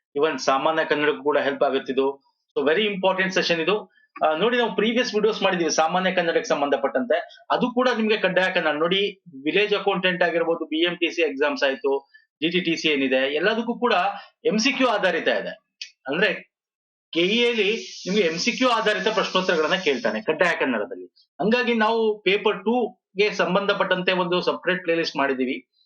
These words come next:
ಅದ್ರಲ್ಲಿ ನಿಮ್ಗೆ ಕನ್ನಡದ್ದಾಗಿರ್ಬೋದು, ಇಂಗ್ಲಿಷ್, ಕಂಪ್ಯೂಟರ್ ಎಲ್ಲ ಇರುತ್ತೆ. ಕನ್ನಡದ ಸಾಮಾನ್ಯ ಕನ್ನಡ, ಕಡ್ಡಾಯ ಕನ್ನಡ ಎಲ್ಲ ಕೂಡ, ಆ, ಸೇಮ್ ಸಿಲೆಬಸ್ ಆಗಿರೋದ್ರಿಂದ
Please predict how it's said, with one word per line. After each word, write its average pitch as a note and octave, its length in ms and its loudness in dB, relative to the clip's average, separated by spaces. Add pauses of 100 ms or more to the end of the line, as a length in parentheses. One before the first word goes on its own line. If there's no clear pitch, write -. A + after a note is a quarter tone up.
(200)
ಅದ್ರಲ್ಲಿ G#3+ 300 0
ನಿಮ್ಗೆ G#3 540 -2
ಕನ್ನಡದ್ದಾಗಿರ್ಬೋದು, F3+ 920 0
ಇಂಗ್ಲಿಷ್, E3+ 380 -2
ಕಂಪ್ಯೂಟರ್ D3+ 420 -2
ಎಲ್ಲ C3+ 180 2
ಇರುತ್ತೆ. D#3+ 720 -2
ಕನ್ನಡದ B3 600 2
ಸಾಮಾನ್ಯ G3+ 440 2
ಕನ್ನಡ, F#3+ 320 2
ಕಡ್ಡಾಯ F#3 420 2
ಕನ್ನಡ F3 280 0 (240)
ಎಲ್ಲ F#3 180 4 (100)
ಕೂಡ, G#3+ 140 2
ಆ, E3+ 400 0
ಸೇಮ್ F3+ 340 0
ಸಿಲೆಬಸ್ E3 380 0
ಆಗಿರೋದ್ರಿಂದ C#3 420 0